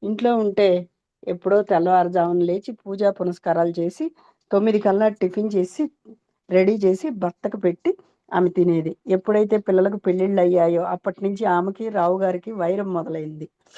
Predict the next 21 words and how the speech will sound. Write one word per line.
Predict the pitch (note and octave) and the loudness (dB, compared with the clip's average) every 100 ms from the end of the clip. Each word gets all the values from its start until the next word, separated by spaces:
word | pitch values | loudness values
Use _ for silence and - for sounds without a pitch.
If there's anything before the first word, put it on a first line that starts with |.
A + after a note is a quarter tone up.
| - _ _ - | -20 _ _ 0
వాళ్ళ | F#3 F#3+ | 2 4
ఉద్యోగాలు | F#3 F3 G3 G#3+ G#3 G3 G3 | 2 0 -2 0 0 0 -2
హైటెక్ | F#3 E3+ F3 G3 | 0 -2 -2 -6
సిటీ | - G3 F#3 | -8 -4 2
వైపు, | F3+ F3 F3+ F3 | 4 2 0 0
వాళ్ళకు | E3 E3 E3+ | 0 0 -4
వచ్చే | E3 - F#3 | -8 -4 -4
జీతం | F3+ F3 E3 E3+ E3 | -2 -2 -2 -2 -2
ఏం | D#3+ D#3+ | 0 -2
సరిపోతుందని | F3 F3+ F3 F3+ F3+ E3+ E3 E3+ E3+ _ _ _ _ - | -2 -4 -2 -4 -2 -2 -2 -2 -4 _ _ _ _ -2
ఉన్న | F#3 G#3+ | 2 4
రెండెకరాలు | F#3+ F3 F#3+ G3 G#3 G3+ | 4 4 4 2 0 2
అమ్మి | D#3+ F3 F3+ | 0 0 -2
అమ్మాయికి | F3 E3+ F3+ G3+ G3+ G3+ | -2 -6 -4 -4 -2 -2
అబ్బాయికి | E3+ F3 F3+ F3+ F3 | -2 0 -2 -2 -4
రెండు | F3 F3+ E3+ | -4 -4 -6
ఇళ్ళు | F3 G#3 | -6 -6
కొనిచ్చే | F#3+ F3 F3 F#3 | -4 -6 -6 -4
వరకు | E3+ F3 | -4 -6
జానకి | F#3+ E3+ E3 F#3+ G3+ | -6 -6 -6 -6 -6
పోరు | F#3 F3 | -2 -2